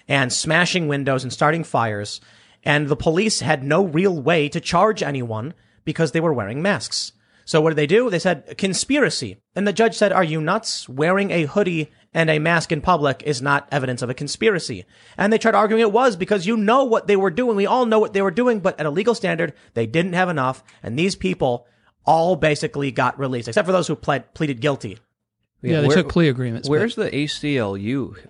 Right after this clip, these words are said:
Speaker 3: on this? I mean, I, I know what
Speaker 1: With
Speaker 3: they're
Speaker 1: the
Speaker 3: tweeting.
Speaker 1: left, what do you
Speaker 3: I know
Speaker 1: mean?
Speaker 3: what they're tweeting. I know that they're partisan, but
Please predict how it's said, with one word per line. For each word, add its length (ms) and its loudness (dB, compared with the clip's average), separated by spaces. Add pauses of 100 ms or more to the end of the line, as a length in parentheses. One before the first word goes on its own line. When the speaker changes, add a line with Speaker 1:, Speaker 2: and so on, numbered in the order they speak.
Speaker 3:
on 220 -8
this? 480 -16
I 80 -8
mean, 180 -6
I, 120 -4
I 180 0
know 120 2
what 120 0
Speaker 1:
With 180 2
Speaker 3:
they're 80 -8
Speaker 1:
the 80 4
Speaker 3:
tweeting. 80 4
Speaker 1:
left, 300 0
what 80 -6
do 60 -2
you 40 2
Speaker 3:
I 40 4
know 100 4
Speaker 1:
mean? 60 4
Speaker 3:
what 100 0
they're 100 2
tweeting. 400 -2
I 60 0
know 160 2
that 240 0
they're 260 0
partisan, 520 -2
but 200 -2